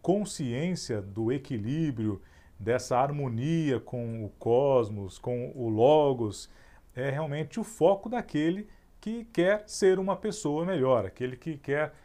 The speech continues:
alcançar o próximo nível, né? Subir mais um degrau. Engraçado que é até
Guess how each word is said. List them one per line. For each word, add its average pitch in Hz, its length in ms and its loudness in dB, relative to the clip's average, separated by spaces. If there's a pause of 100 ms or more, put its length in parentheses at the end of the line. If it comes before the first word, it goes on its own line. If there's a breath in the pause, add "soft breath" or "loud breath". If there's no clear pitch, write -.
(180 soft breath)
alcançar 131 760 0
o 123 100 2
próximo 165 560 2
nível, 143 480 2
né? 131 120 -2
Subir 131 380 -4
mais 151 360 2
um 147 100 -6
degrau. 107 480 -2 (280 soft breath)
Engraçado 165 520 0
que - 80 -4
é 180 120 4
até 160 560 2